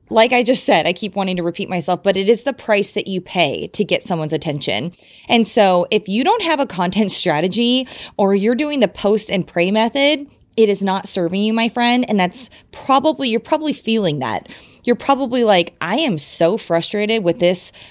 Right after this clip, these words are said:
content creation hamster wheel. I don't know what's gonna convert or what I will use to get something to work." And that's why I wanna hop on here, because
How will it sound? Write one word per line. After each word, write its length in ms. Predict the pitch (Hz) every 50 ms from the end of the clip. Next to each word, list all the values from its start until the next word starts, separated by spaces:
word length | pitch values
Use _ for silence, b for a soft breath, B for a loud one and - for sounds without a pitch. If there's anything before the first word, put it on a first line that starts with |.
| B B _
content 540 | - - - 208 196 214 208 - 233 226 -
creation 440 | - - 214 185 196 - - 208 196
hamster 520 | 143 - - 156 160 175 - - 254 240
wheel. 420 | 226 254 254 254 269 277 294 269 B B B B B B B _
I 120 | 220 233 277
don't 140 | 311 277
know 140 | 262 220 185
what's 400 | 170 165 165 175 233 - - -
gonna 180 | - 285 269 277
convert 560 | - - 269 262 226 254 254 269 294 285 - - -
or 320 | 208 190 180 175 170 165 -
what 300 | 180 160 170 196 226 240 -
I 120 | 233 226
will 140 | 226 220 220
use 420 | 180 190 196 202 226 247 - - -
to 500 | - 233 208 190 180 175 170 165 156 B B B B B B 180
get 300 | 160 - 165 - - -
something 580 | - 233 220 208 - - 220 214 208 202 202 196
to 240 | - - 190 190 180
work." 500 | 165 151 160 170 226 370 - - - - _ _ _ _ _ _ _ _ _ _ -
And 380 | 226 220 214 220 214 214 196
that's 240 | 226 214 214 - -
why 160 | 220 208 196
I 40 | 185
wanna 220 | 175 180 175 170 165
hop 220 | 143 160 - -
on 160 | 160 156 151
here, 220 | 160 160 147 143 160
because 520 | - - 165 - 190 180 165 165 160 -